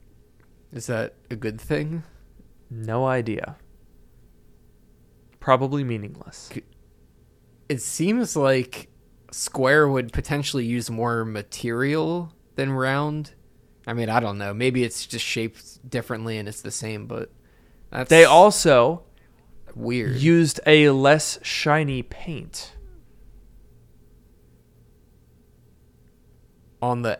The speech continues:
Speaker 1: exterior?
Speaker 2: No, on the heatsink.
Speaker 1: Oh.
Speaker 2: Yeah.
Speaker 1: That's so, that's so weird, 'cause you'd think that this is just,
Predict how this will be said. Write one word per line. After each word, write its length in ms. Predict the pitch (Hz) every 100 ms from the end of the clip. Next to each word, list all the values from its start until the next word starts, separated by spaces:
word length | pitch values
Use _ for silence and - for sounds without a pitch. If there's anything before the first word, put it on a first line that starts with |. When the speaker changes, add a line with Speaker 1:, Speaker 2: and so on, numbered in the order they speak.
| -
Speaker 1:
exterior? 960 | 117 120 - 160 156 175 202 214 214 - - - - - - - - - - -
Speaker 2:
No, 340 | 127 135 123
on 240 | - 139 131
the 100 | 120
heatsink. 580 | - 160 - 110 113 - - - - - - - - - - - -
Speaker 1:
Oh. 560 | - 107 85 117 - - - - - - - - - -
Speaker 2:
Yeah. 360 | 131 104 101 - - - - - - - - - - - - - - - - - - - - - - - - - - - -
Speaker 1:
That's 300 | 120 147 -
so, 840 | - - - 139 156 170 151 127 - - - - - - - -
that's 260 | 170 196
so 200 | - 285
weird, 300 | 196 202 247
'cause 200 | 180 151
you'd 140 | 180 -
think 240 | 202 226
that 160 | 185 147
this 180 | 170
is 160 | 165 139
just, 420 | 120 151 - -